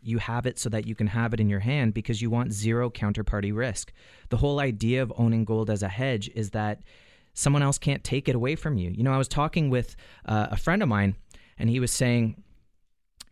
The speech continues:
he, he loves having a safe, and he loves having a, a lot of cash in the safe because he loves the freedom that it provides.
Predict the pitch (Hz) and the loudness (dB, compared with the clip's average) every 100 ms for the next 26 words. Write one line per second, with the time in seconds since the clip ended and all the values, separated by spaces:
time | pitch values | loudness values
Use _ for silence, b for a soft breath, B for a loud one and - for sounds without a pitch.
0 | _ - - - - 135 147 165 156 156 | _ -10 -8 -4 -2 2 4 2 2 0
1 | 147 135 - - 131 135 - - - - | 2 2 2 0 0 0 -2 -6 -8 0
2 | 117 117 117 110 - - 127 135 127 139 | 2 4 2 0 -4 -4 0 0 0 0
3 | 131 123 120 113 110 - 107 113 120 120 | 2 2 0 -2 -4 -2 -2 0 0 -2
4 | - 113 113 113 104 - 104 98 - b | -2 -2 0 2 2 0 -2 -2 -6 b
5 | b b 110 117 123 117 123 - 123 - | b b 0 2 4 2 2 0 -4 -4
6 | 127 123 120 110 101 101 - 98 104 98 | 0 2 4 2 2 -2 -2 0 0 -2
7 | 95 - | -4 -10